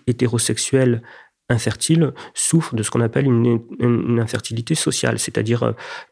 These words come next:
euh, ben, le monsieur pourrait,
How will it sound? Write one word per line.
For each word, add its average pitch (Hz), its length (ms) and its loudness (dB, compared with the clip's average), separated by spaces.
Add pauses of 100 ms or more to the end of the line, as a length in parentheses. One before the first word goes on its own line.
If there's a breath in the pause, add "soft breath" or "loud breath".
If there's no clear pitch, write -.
euh, 110 320 4
ben, 110 420 0
le 110 200 2
monsieur 113 420 2 (560)
pourrait, 131 420 2